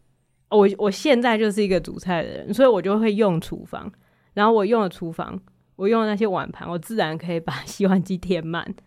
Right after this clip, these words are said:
然后我就不用自己洗那些碗，所以我就可以就是更加专心的去清理厨房，然后最后厨房就会变成很干净的状态。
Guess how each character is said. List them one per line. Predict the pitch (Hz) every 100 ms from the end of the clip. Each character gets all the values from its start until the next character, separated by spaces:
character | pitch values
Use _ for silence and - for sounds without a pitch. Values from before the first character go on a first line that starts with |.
| _ _ -
然 | 190
后 | 208
我 |
就 | 202
不 | 196
用 | 202 190
自 | 190
己 | 190
洗 | 190 - 160 113 - -
那 | 185
些 | 185
碗， | 180 185 -
所 | - 226
以 |
我 | 214 180
就 | 226 208
可 | 196 190
以 | 160 - _ _ _ _ _ _
就 | 220
是 | 196 202 185 107 - _ -
更 | 262 208
加 | 190 175 175
专 | 185 175
心 | 180 175
的 | 165
去 | 190
清 | 185 185
理 | 180
厨 | 151 - 170
房， | - - -
然 | 196
后 | 202
最 | 226
后 | 226
厨 | 190 180
房 | 165 165
就 | 185
会 | 190
变 | 190 185
成 | 175 151
很 | 160
干 | 151 175 180
净 | 180
的 | 165
状 | 160 170
态。 | 175 -